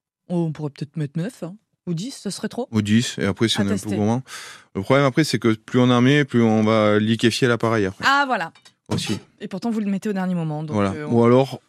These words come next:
Speaker 2: si on veut forcer un peu la dose sur l'Armagnac, on peut rajouter quelques œufs pour, pour garder la consistance, quoi.
Speaker 1: Et ben voilà.
Speaker 2: Voilà.
Speaker 1: Vous voyez qu'on arrive
Speaker 2: Merci.
Speaker 1: toujours à trouver un arrangement. Tu veux rajouter un peu d'Armagnac, bah, tu mettras un petit peu plus, euh, un petit peu plus d'œufs.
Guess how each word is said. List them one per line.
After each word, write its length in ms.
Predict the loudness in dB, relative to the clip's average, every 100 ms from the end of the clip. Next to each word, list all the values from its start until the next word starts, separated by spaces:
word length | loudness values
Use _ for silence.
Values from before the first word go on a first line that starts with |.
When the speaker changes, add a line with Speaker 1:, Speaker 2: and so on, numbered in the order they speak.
| _
Speaker 2:
si 180 | 0 4
on 140 | 6
veut 160 | 6 4
forcer 380 | 4 0 2 2
un 100 | 4
peu 140 | 4
la 120 | 4
dose 320 | 4 2 2
sur 180 | 0 2
l'Armagnac, 500 | 2 4 4 4 2
on 120 | -2 -2
peut 140 | 0
rajouter 460 | 2 2 2 2 2
quelques 400 | 0 2 2 6
œufs 300 | 4 4 2
pour, 360 | -2 0 -2 -6 -18 -20 -20 _ _ -6
pour 160 | -4
garder 300 | 0 0 2
la 80 | 0
consistance, 580 | 0 -6 -4 -6 -6 -10
quoi. 120 | -14 -8
Speaker 1:
Et 120 | -6
ben 140 | -2
voilà. 140 | -2 -4 -6 -8
Speaker 2:
Voilà. 0 | -8
Speaker 1:
Vous 60 |
voyez 220 | -4 -2 -2
qu'on 280 | -2 -2 -2
arrive 120 | -4
Speaker 2:
Merci. 100 | -6
Speaker 1:
toujours 200 | -8 -6
à 40 | -6
trouver 200 | -6 -6
un 100 | -4
arrangement. 580 | -4 -4 -4 -6 -6 -10
Tu 120 | -10
veux 60 | -6
rajouter 300 | -6 -4 -4
un 40 |
peu 100 | -4
d'Armagnac, 420 | -4 -4 -4 -6 -8
bah, 80 | -8
tu 120 | -10
mettras 200 | -10 -8
un 60 | -8
petit 120 | -8
peu 120 | -10
plus, 220 | -10 -12 -8
euh, 160 | -6
un 40 | -8
petit 200 | -12 -10
peu 100 | -8
plus 240 | -4 -2
d'œufs. 180 | -2 -4